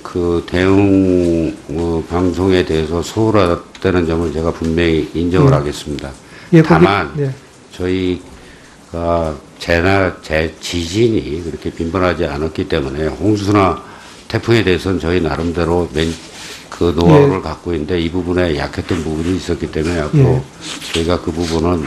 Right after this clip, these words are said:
Speaker 1: 인정을 하고, 잘못된 부분은 인정을 하고,
Speaker 2: 예,
Speaker 1: 어,
Speaker 2: 그러면
Speaker 1: 저희가
Speaker 2: 알겠습니다.
Speaker 1: 개선을 해 나가려고.
Speaker 2: 예, 예. 그 앞으로 지진이 또 상당히 계속될 가능성도 있기 때문에 그 부분에 대해서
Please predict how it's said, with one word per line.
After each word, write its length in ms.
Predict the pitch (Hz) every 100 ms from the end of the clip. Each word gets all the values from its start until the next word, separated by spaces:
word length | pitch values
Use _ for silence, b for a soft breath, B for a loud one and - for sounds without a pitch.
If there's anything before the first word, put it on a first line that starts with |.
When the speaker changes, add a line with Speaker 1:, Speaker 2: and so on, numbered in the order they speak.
| 69
Speaker 1:
인정을 340 | 80 80 90 82
하고, 220 | 71 76
잘못된 500 | 80 82 90 90 80
부분은 300 | 76 80 82
인정을 260 | 73 90
하고, 380 | 82 67 85 73 - B B B B 151
Speaker 2:
예, 160 | 147
Speaker 1:
어, 80 | 139
Speaker 2:
그러면 160 | 156 156
Speaker 1:
저희가 220 | 165 151
Speaker 2:
알겠습니다. 460 | 156 165 175 151 143
Speaker 1:
개선을 320 | 139 104 98
해 100 | 92
나가려고. 500 | 85 78 76 78 71 -
Speaker 2:
예, 60 | 165
예. 280 | 160 143 139
그 460 | 170 165 160 160 - -
앞으로 340 | 151 180 185
지진이 480 | 185 147 190 190 190
또 100 | 175
상당히 400 | 170 190 175 175
계속될 400 | 160 151 - 160
가능성도 380 | 160 139 151 165
있기 220 | 156 160
때문에 600 | - 143 135 135 156 135 B B B B -
그 100 | 165
부분에 420 | 170 165 165 165
대해서 500 | 156 143 151 170